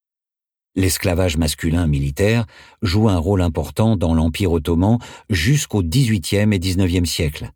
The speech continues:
de même que l'esclavage féminin domestique et sexuel. Dans la Grèce antique,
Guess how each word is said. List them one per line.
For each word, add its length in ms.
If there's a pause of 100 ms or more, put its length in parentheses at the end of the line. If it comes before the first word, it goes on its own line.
(300)
de 140
même 340
que 120
l'esclavage 640
féminin 500
domestique 800
et 60
sexuel. 640 (1120)
Dans 160
la 120
Grèce 320
antique, 520